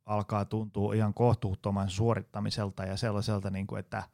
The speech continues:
että nyt tästä tulee vaan yksi stressin aihe lisää, niin mä oon miettinyt, että aika tärkeä homma oli se, että, että se tavoite on sulle niinku ihan oikeasti aidosti tosi tärkeä. Sä oot sisäistänyt sen, että miksi näitä asioita tehdään. Et, et tavallaan, että sä et vai-,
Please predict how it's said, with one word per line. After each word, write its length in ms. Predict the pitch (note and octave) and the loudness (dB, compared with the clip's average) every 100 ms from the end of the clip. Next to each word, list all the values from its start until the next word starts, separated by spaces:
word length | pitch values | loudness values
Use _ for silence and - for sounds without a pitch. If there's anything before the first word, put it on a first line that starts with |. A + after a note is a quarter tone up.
| _ _ _ _ _ | _ _ _ _ _
että 160 | - A2+ | -18 -14
nyt 140 | A2+ | -8
tästä 280 | A2+ G2+ A2 | -4 -2 -2
tulee 340 | A2+ A2 G#2+ | 0 2 2
vaan 220 | G#2+ A2 A#2 | 2 0 0
yksi 200 | A2+ - | -2 -2
stressin 400 | - A2+ - G#2+ | -2 -2 -2 -2
aihe 300 | G#2 G2+ A2 | -2 -2 -2
lisää, 340 | A2+ - G2 | -2 -2 -4
niin 100 | G#2+ | -2
mä 40 | |
oon 60 | C#3 | 2
miettinyt, 240 | F#3 - | 2 0
että 100 | E3+ | -2
aika 140 | F#3 F#3+ | -2 -2
tärkeä 380 | A3+ A3 G3 C#3 | -2 -2 2 2
homma 220 | C#3+ A#2+ | 4 2
oli 120 | A2 | 0
se, 180 | - B2+ | 0 0
että, 220 | - A2+ - _ _ _ _ | 0 -6 -8 _ _ _ _
että 160 | B2 - | -8 -6
se 60 | B2+ | 0
tavoite 520 | F3+ G#3+ G3+ - B2+ A#2+ | 2 4 2 2 -2 2
on 120 | B2 | 0
sulle 260 | - D#3+ | 2 2
niinku 220 | C#3+ B2+ D3+ | 2 0 -2
ihan 260 | D#3+ E3+ - _ _ _ _ | 0 0 -2 _ _ _ _
oikeasti 480 | - F#3+ G3 D#3 - - | -2 0 4 2 0 2
aidosti 460 | C#3 B2+ A2 - | 4 4 2 -2
tosi 320 | - A#2+ A#2+ | -2 0 0
tärkeä. 480 | G#2 A#2+ A2+ - - - | 0 0 0 -4 -18 -10
Sä 100 | A#2 | -6
oot 80 | |
sisäistänyt 640 | - F3 G3 C#3+ A#2+ G#2+ - | -2 2 4 4 2 0 2
sen, 140 | A#2+ | 0
että 200 | A2 - | 0 2
miksi 260 | B2 - - | 0 2 0
näitä 240 | G#2+ G#2 | 0 0
asioita 440 | A2 G#2+ G#2 G#2 | -2 -2 -4 -4
tehdään. 480 | - A2 F2+ G2 - _ _ _ | -6 -8 -8 -12 -20 _ _ _
Et, 220 | - G2+ - | -10 -10 -8
et 120 | A2+ | -2
tavallaan, 300 | C3 C3 B2+ | 4 6 6
että 100 | A2+ | 4
sä 100 | C3+ | 2
et 140 | B2+ B2+ | 2 4
vai-, 200 | B2 | 2